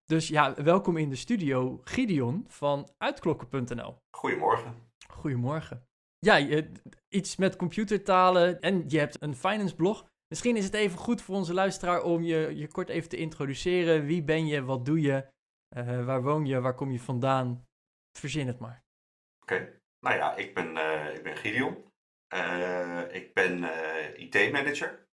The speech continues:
Speaker 2: eh, in de softwareontwikkeling. Dus inderdaad, computertalen, hè. Eh,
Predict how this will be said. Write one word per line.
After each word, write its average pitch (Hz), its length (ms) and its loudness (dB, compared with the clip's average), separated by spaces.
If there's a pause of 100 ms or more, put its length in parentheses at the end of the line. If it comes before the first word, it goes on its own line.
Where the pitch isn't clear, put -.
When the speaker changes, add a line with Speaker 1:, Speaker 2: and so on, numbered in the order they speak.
(560)
Speaker 2:
eh, 60 880 -10 (100)
in 95 180 -8
de 90 100 -2
softwareontwikkeling. 135 1040 -2 (680)
Dus 92 760 -6 (100)
inderdaad, 82 520 2
computertalen, 90 840 0
hè. 117 300 -10
Eh, 76 440 -18